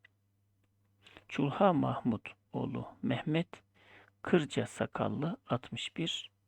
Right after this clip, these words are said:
Oğlu Mahmut Emret on yedi. Değirmenci Sarı Süleyman oğlu Mehmet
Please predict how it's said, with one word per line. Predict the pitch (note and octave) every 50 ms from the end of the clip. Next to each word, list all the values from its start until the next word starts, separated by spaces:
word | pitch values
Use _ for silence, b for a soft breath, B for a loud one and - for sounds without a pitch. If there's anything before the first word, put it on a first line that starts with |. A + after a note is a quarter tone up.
| _ _ _ _ _ - - - _ _
Oğlu | - D3 C#3+ C3 A#2 A#2 A#2+
Mahmut | A#2+ B2+ C#3 C#3+ - - E3+ E3 F3+ - - - - - _ _ _ _ _ _ _ _ _ _ _ _ _ -
Emret | D3 C#3 B2 B2 C#3+ D3+ - - - -
on | - - B2
yedi. | A2+ A2 G#2+ G2+ - - - - _ _ _ _ _ _ _ _ _ _ _ _ _ _ _ _ _ _ _ _ _ _ _ _ _ _ _ _ _ _ _ _ _ _ _ _ _ _ _ _ _ _ - _ _ _ _ _ _ _ _ _ _ _ -
Değirmenci | C#3 C3 C3+ C#3 C#3+ C#3+ C#3+ C#3+ C#3+ C#3+ C#3+ C#3 D3+ D3 D#3 G3+ - _ _ _ _ _ _ _ _ _ _ _ _ _ _ _ _ _ _ _ _ _ B B B B B B
Sarı | - - - G3+ G#3 G3
Süleyman | - - - - C#3 C3+ B2 B2 A#2+ A2+ G#2
oğlu | A2+ A2+ A2+ A2 A2
Mehmet | G#2+ A2+ B2 - - - D#3+ E3 E3 - - - -